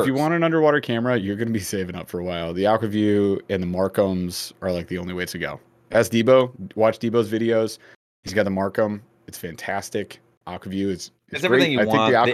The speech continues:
Speaker 1: View is
Speaker 2: Ayoyo is everything you don't want. I'll tell you
Speaker 1: Yeah.
Speaker 2: right now, you will kick the shit out of your screen trying to get that effing camera to face your lure. You will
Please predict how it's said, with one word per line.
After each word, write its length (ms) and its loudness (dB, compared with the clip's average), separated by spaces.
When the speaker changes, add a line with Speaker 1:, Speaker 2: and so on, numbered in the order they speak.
Speaker 1:
View 320 6
is 100 4
Speaker 2:
Ayoyo 260 6
is 80 -2
everything 300 0
you 80 -4
don't 260 -4
want. 220 -6
I'll 100 0
tell 140 2
you 100 2
Speaker 1:
Yeah. 60 4
Speaker 2:
right 120 2
now, 300 -2
you 160 -4
will 120 0
kick 440 -6
the 180 -8
shit 520 -10
out 160 -2
of 120 -6
your 120 -6
screen 580 -8
trying 340 -2
to 80 -8
get 400 0
that 200 -12
effing 400 0
camera 340 -2
to 80 -2
face 580 0
your 400 0
lure. 420 -6
You 240 2
will 500 6